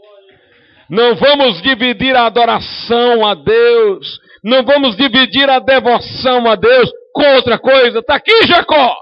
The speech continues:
Estão aqui os deuses estranhos. E eles tiraram também, diz aqui a Bíblia, as argolas, as arrecadas, os brincos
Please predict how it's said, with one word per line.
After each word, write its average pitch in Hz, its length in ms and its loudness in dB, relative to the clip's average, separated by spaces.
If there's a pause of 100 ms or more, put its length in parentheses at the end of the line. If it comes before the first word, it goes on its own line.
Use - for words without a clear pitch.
(920)
Estão 403 680 0
aqui 370 540 0 (1900)
os 185 220 -2
deuses 240 600 2
estranhos. - 1300 -4 (1300)
E 185 80 -2
eles 226 240 0
tiraram 214 500 -2
também, 196 640 -4
diz 170 220 -4
aqui 165 200 -6
a 156 120 -2
Bíblia, 175 580 -6 (260)
as 185 160 -6
argolas, 151 760 0
as 170 160 -2
arrecadas, 180 800 -4
os 156 300 -4 (160)
brincos 226 680 -4